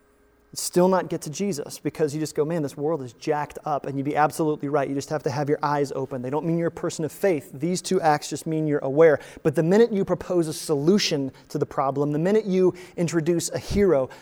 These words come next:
the moment you put the burden of rescue on something, someone, you're starting to make a much stronger statement because now that inward groan of anguish has an answer. Someone's gotta fix the brokenness. Who is it?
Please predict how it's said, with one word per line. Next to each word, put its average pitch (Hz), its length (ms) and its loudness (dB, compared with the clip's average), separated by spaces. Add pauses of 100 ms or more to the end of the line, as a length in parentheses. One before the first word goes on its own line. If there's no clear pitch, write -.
the 165 80 4
moment 196 280 4
you 185 60 2
put 180 200 0
the 160 60 2
burden 185 440 4
of 143 100 0
rescue 165 380 0
on 151 160 0
something, 185 640 2
someone, 170 640 2
you're 143 80 -2
starting 185 320 2
to 175 40 0
make 165 180 -2
a 143 80 -6
much 160 340 -4 (120)
stronger 160 520 -2
statement 156 420 -4
because 143 240 -6
now 180 240 -2
that 160 260 -2
inward 175 460 -2
groan 160 340 -2
of 135 120 -4
anguish 160 500 -2 (140)
has 170 240 0
an 151 180 -2
answer. 165 500 -4 (160)
Someone's 202 520 2
gotta 180 180 4
fix - 300 -6
the 165 80 -2
brokenness. 143 720 0 (180)
Who 196 260 2
is 160 120 2
it? - 100 -14